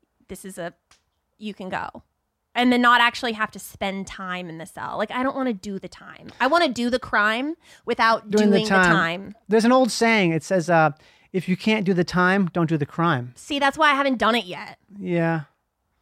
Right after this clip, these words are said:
Speaker 1: It's been a
Speaker 2: Just
Speaker 1: really good conversation. I appreciate
Speaker 2: It is.
Speaker 1: you enlightening me in that.
Speaker 2: We'll figure out a way.
Speaker 1: Um, well, I guess I'm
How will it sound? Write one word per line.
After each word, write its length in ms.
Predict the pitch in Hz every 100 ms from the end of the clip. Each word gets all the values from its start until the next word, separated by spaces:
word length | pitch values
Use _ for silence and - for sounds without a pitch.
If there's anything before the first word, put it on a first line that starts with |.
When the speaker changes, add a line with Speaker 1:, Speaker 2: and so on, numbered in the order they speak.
| _ _ _ _ _ _ _ - _
Speaker 1:
It's 120 | _ -
been 140 | 269
a 20 |
Speaker 2:
Just 80 | 269
Speaker 1:
really 200 | 254 262
good 160 | 226 214
conversation. 680 | 233 214 196 196 185 - 185
I 80 |
appreciate 480 | 190 - 226 - 214
Speaker 2:
It 60 | 294 294
is. 140 | 160
Speaker 1:
you 320 | 202 196 196
enlightening 580 | 175 202 190 196 175 196
me 160 | 202 202
in 120 | 190
that. 300 | 185 196 - -
Speaker 2:
We'll 140 | - 233
figure 260 | - 277 254
out 100 | 202
a 40 |
way. 280 | 165 135 131 _ - _ -
Speaker 1:
Um, 840 | 294 285 277 277 277 277 277 285 _ _ _
well, 140 | 330 392
I 40 |
guess 180 | 403 339
I'm 60 | 523